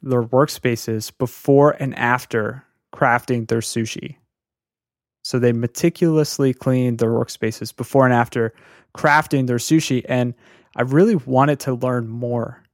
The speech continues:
Uh, and I've, I've seen this film, uh, Jiro Dreams of Sushi, and it was pretty popular on Netflix. It was a documentary about this, uh, older sushi chef, Jiro, uh, who basically dedicated his life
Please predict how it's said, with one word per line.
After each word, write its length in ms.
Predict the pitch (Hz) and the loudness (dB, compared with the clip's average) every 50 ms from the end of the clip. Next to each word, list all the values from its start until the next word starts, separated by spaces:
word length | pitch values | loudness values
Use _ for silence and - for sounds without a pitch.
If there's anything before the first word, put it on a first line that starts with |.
| _ _ _ - | _ _ _ -4
Uh, 240 | - 120 120 120 - | -2 -2 -2 -2 -2
and 300 | - 131 131 127 123 120 | -4 -4 -4 -4 -4 -2
I've, 320 | - 131 123 120 - - - _ | 0 0 0 0 -2 -6 -6 _
I've 160 | - 131 123 | -2 -2 -2
seen 220 | - - 170 175 175 | -2 0 0 0 2
this 200 | 175 151 - - - _ _ - | 0 -2 -4 -6 -12 _ _ -20
film, 520 | - - - 156 151 147 135 123 117 113 - _ | -20 -4 2 2 4 4 4 0 -4 -8 -8 _
uh, 340 | - 120 117 117 117 117 117 117 - - 131 | -4 -2 -2 -2 -2 -4 -6 -6 -10 -14 -6
Jiro 420 | - 131 131 135 135 131 131 127 123 - _ _ _ - | 0 2 4 6 6 6 6 4 0 -4 _ _ _ -10
Dreams 440 | - - 123 120 120 120 113 117 - | -6 -4 -2 -2 -2 -2 -4 -6 -8
of 140 | - 123 107 | -8 -8 -8
Sushi, 520 | - - - 120 110 - 120 113 110 110 _ _ _ _ _ _ _ _ _ | -6 -4 -4 -4 -4 -4 -6 -6 -6 -8 _ _ _ _ _ _ _ _ _
and 260 | - 131 120 120 123 - | -6 -4 -4 -4 -4 -6
it 60 | - | -10
was 200 | 135 135 131 123 | -10 -10 -10 -12
pretty 260 | - _ - 208 214 - | -14 _ 2 2 2 4
popular 360 | 175 151 143 - 139 127 123 | 2 2 2 2 2 2 2
on 80 | 120 | 0
Netflix. 460 | 120 117 113 - 120 113 113 - - - | -2 -4 -4 -2 -2 -2 -2 -4 -6 -6
It 40 | |
was 140 | 120 120 110 | -6 -4 -4
a 60 | 120 | -2
documentary 720 | 113 - 120 120 - - 123 117 120 120 120 117 113 113 - | 0 2 2 2 2 -2 -4 -4 -4 -4 -4 -4 -4 -6 -6
about 380 | 120 113 - 117 113 110 - | -6 -4 -4 -4 -4 -4 -2
this, 280 | - 117 113 107 - - - _ - - _ _ _ _ _ - | -2 -2 -2 -4 -6 -14 -18 _ -20 -20 _ _ _ _ _ -2
uh, 220 | 131 123 120 - | 0 0 0 0
older 440 | - 143 135 135 127 135 131 123 120 | 0 2 2 2 4 4 4 2 2
sushi 420 | 120 - - 135 127 - - 123 110 | -2 -2 -2 -2 -2 -2 -4 -6 -4
chef, 340 | - - 120 113 110 - - - - _ - | -2 0 0 0 -2 -4 -10 -16 -20 _ -20
Jiro, 600 | - - 127 131 135 127 123 117 110 110 123 135 _ _ _ _ _ - - | -6 0 2 4 6 6 6 4 4 0 -4 -6 _ _ _ _ _ -14 -8
uh, 180 | - 120 117 | -4 -4 -4
who 240 | 113 117 139 139 127 | -2 0 0 0 0
basically 580 | 113 - 131 123 131 - 151 135 - 131 123 120 | 2 2 2 2 2 2 0 -2 0 0 0 0
dedicated 540 | - - 113 117 123 - - 123 117 - | 2 0 0 0 0 -2 -4 -6 -6 -6
his 260 | - - 127 117 - - | -8 -8 -8 -6 -6 -6
life 520 | 113 117 120 120 120 113 117 - - - | -6 -4 -2 -2 -2 -2 -4 -8 -14 -20